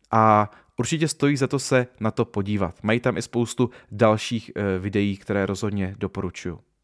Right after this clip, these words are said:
Eh, další zásadní věc, eh, v jejich systému zlepšování je to, že to není o penězích. Paul Akers říká, "Jakmile začnete před lidmi mluvit o penězích,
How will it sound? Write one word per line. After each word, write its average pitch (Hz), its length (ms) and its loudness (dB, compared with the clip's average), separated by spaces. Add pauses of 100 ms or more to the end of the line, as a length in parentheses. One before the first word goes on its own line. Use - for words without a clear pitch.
(880)
Eh, 92 340 -4
další 117 360 2
zásadní 147 480 0
věc, 101 540 -2
eh, 101 140 0
v 95 60 -4
jejich 120 180 -2
systému 160 400 -4
zlepšování 101 760 -2
je 160 80 -2
to, 95 320 -4 (400)
že 127 140 -2
to 127 240 0 (220)
není 151 500 -2 (200)
o 123 400 2
penězích. 120 600 0 (960)
Paul 127 180 4
Akers 156 380 0
říká, 90 500 -6 (460)
"Jakmile 175 420 4
začnete 175 540 0
před 147 260 -2
lidmi 160 460 0
mluvit 131 500 0
o 104 100 2
penězích, 95 760 -4